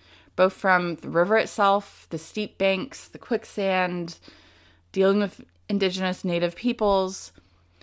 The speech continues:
U S Army Captain F S Dodge was sent out from Fort Stockton to scout out a safer crossing of the Pecos for travelers. This was early in the summer.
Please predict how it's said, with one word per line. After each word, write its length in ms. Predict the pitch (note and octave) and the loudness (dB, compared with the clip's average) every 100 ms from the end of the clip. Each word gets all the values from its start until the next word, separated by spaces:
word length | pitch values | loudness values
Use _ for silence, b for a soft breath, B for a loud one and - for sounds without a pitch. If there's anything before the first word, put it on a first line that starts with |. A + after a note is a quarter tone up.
| b b b | b b b
U 260 | F3+ G3+ B3 | -4 2 4
S 200 | D4+ - | 4 2
Army 280 | A#3+ A#3+ A3+ | 2 2 -2
Captain 640 | - A3 A3+ E3 C#3+ D3+ - b b b b | -2 -2 0 0 0 -2 -8 b b b b
F 260 | B3 - - | 0 0 -4
S 320 | - G3+ - | 0 0 -2
Dodge 720 | - F#3 E3+ D#3 D#3 D#3 - - | -6 2 6 6 4 -2 -10 -4
was 140 | F#3 | -4
sent 240 | - A3+ C4 | -2 2 2
out 180 | C#4 | 2
from 200 | - A#3+ | 0 -2
Fort 260 | A3 A3 - | 2 0 0
Stockton 480 | - A3 A3+ G#3 F3+ | 0 0 0 -4 -6
to 80 | D#3+ | -6
scout 540 | - - - G3+ A#3 | -10 -6 2 4 4
out 320 | F3+ D#3+ - | 4 4 0
a 140 | - E3+ | -6 -10
safer 420 | - G3+ A3 A#3 | -6 -4 -4 -4
crossing 460 | A3 F#3+ F#3 G3 F#3 | -4 -2 -2 -4 -6
of 40 | |
the 60 | F3+ | -6
Pecos 420 | - D3+ C#3+ D#3+ | -6 -4 -2 -4
for 120 | - | -10
travelers. 800 | - B3+ A3+ D#3 E2 - - - - _ _ | 0 2 2 0 -2 -6 -12 -16 -20 _ _
This 280 | - F3+ F3 | -14 -12 -8
was 120 | G3 | -6
early 300 | F#3+ F3 E3+ | -2 -2 0
in 100 | E3 | -2
the 80 | E3 | -4
summer. 540 | E3 A3+ G#3+ C#3 - | -2 -2 0 -2 -4